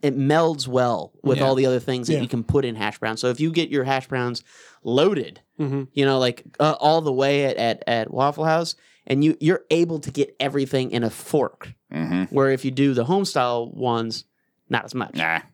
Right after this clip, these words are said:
Speaker 2: right. You have
Speaker 1: You're
Speaker 2: to
Speaker 1: like,
Speaker 2: throw it.
Speaker 1: uh, eh, you're just kinda, like, putting a potato on top and hoping for the best that it makes it to your mouth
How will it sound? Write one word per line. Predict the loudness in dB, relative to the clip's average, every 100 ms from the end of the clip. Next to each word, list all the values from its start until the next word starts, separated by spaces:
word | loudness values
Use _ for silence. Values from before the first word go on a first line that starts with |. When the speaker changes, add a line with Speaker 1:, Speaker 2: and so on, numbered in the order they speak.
| -6
Speaker 2:
right. | -4 -2
You | -2
have | 0
Speaker 1:
You're | 0
Speaker 2:
to |
Speaker 1:
like, | 2
Speaker 2:
throw | 0
it. | 2 2 2 0 -4 -4 -2 0 0
Speaker 1:
uh, |
eh, | -2
you're | -2
just | -2 0
kinda, | 0
like, | 0 0
putting | -2 -2
a |
potato | -6 -2 0 2
on | -2 0
top | -2 -2
and | -4
hoping | -6 -6
for | -10
the | -2
best | -2 -2
that | -6
it | -6
makes | -6 -6
it |
to | -6
your | -6
mouth | -4 -4 -6